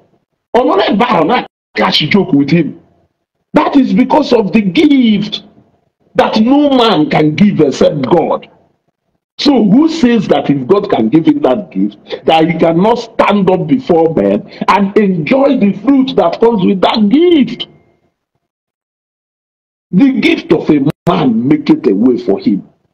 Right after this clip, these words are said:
If Jesus Christ, because he has been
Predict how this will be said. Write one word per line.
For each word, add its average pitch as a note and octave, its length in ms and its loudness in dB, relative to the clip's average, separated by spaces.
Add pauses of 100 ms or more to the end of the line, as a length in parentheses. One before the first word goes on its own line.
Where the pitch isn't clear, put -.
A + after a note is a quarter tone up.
(160)
If A3+ 340 2
Jesus D4 500 0
Christ, - 460 -4 (500)
because B3+ 600 2
he F3 100 2
has E3+ 280 0
been E3+ 280 -2